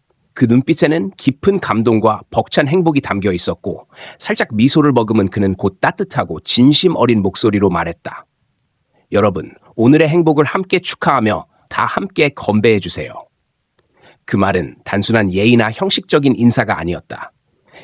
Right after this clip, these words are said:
인생의 수많은 굴곡을 지나온 한 남자의 진심 어린 고백이자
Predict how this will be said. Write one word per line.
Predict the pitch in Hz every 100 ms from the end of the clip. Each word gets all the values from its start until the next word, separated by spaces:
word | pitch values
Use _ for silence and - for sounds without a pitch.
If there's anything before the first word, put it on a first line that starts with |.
| -
인생의 | 123 139 151 143
수많은 | - - - 214 196 185
굴곡을 | - 156 147 131 120
지나온 | 110 104 95 95
한 | 196 180
남자의 | 147 127 113 95
진심 | - 123 120 147
어린 | 117 110
고백이자 | 95 95 95 85 82 78